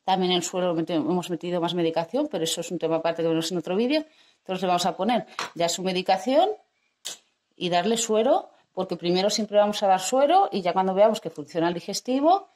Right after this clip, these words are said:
aparte, eh, le daremos papilla en base suero,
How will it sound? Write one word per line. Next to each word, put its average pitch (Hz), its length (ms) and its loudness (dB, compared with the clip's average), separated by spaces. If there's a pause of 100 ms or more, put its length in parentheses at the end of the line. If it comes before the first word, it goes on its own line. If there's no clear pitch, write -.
(160)
aparte, 170 500 -2
eh, 160 40 0
le 160 140 0
daremos 160 380 2
papilla 170 380 -4
en 175 80 -2
base 185 200 -2
suero, 269 460 4